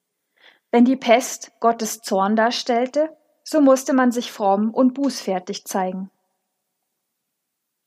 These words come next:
Quo Vadis Theorie. Die Menschheit wurde durch die Jahrhunderte von vielen unterschiedlichen Infektionskrankheiten heimgesucht. Die ältesten Krankheitstheorien,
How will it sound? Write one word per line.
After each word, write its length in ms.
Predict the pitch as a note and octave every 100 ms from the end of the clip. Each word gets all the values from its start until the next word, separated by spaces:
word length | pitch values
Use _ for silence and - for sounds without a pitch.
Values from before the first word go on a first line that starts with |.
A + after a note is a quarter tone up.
| _
Quo 260 | - C#4 C#4
Vadis 480 | A#3+ A3+ G#3 G#3+ -
Theorie. 640 | - A3 A3 A#3 G#3 F#3 - _ _ _ _ _ _ _ _ _ _ _ -
Die 80 | C4
Menschheit 680 | A#3 A#3 B3+ C#4+ C4+ C#4 -
wurde 200 | C4+ C#4+
durch 200 | D#4 D#4
die 120 | C#4
Jahrhunderte 640 | B3+ A#3 B3+ C4 C#4 C#4
von 220 | C#4 D#4 C#4
vielen 460 | - C4+ C4 G#3
unterschiedlichen 800 | G#3 G#3 A3 G#3+ A3+ G#3+ G#3+ A3+
Infektionskrankheiten 1400 | G#3+ G#3+ A#3+ B3 - G#3+ G#3+ - G#3+ G#3 G#3+ G3+ A3+ A3+
heimgesucht. 720 | G3+ F#3 F#3 F3+ F#3+ - - _ _ _ _ _ _ _
Die 100 | B3+
ältesten 560 | A#3 C4 D#4+ F4 - F4
Krankheitstheorien, 1300 | - A#3 A3 B3 A#3 - - A#3+ A#3+ A#3+ B3+ C4+